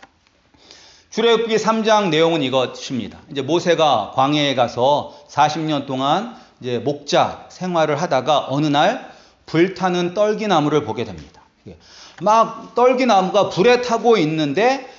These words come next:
나무 자체는 타고 있지가 않은 거예요. 그래서 너무 신기해서 그 나무 앞에 가서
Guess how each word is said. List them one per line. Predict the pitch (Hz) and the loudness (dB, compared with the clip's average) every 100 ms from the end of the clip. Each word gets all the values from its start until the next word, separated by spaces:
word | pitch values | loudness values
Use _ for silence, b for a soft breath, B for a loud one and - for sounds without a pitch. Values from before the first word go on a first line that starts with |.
| - | -6
나무 | 123 185 285 | 0 2 2
자체는 | 294 170 190 202 196 | 2 -2 -2 -4 -2
타고 | - 269 302 | -2 0 0
있지가 | - 175 | 0 -4
않은 | 127 104 110 | -4 -6 -12
거예요. | 87 - _ _ _ | -16 -20 _ _ _
그래서 | - 160 | -4 -2
너무 | 143 139 156 | 0 0 -2
신기해서 | 151 202 196 175 160 120 147 170 220 B B | -4 -6 -4 0 0 0 0 -2 -2 B B
그 | _ 156 165 165 | _ -6 -2 -2
나무 | 135 120 139 | -4 -6 -4
앞에 | 123 101 - 131 | -4 -6 -6 -6
가서 | 92 - 170 233 - | -6 -2 0 0 -6